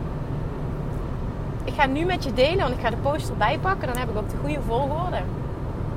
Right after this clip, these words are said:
Wat ik geschreven heb. En ik heb ook erbij vermeld dat Instagram post nummer één is nog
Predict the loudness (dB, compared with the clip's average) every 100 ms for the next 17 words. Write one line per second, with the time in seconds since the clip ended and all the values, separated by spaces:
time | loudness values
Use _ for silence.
0 | -2 0 2 2 0 0 0 0 0 -2
1 | -2 -2 -2 -2 -2 -2 2 2 2 2
2 | 10 12 12 8 6 6 2 4 4 2
3 | 0 0 0 0 2 2 2 2 0 0
4 | 0 2 2 2 0 -2 -4 -4 -2 -2
5 | 0 2 2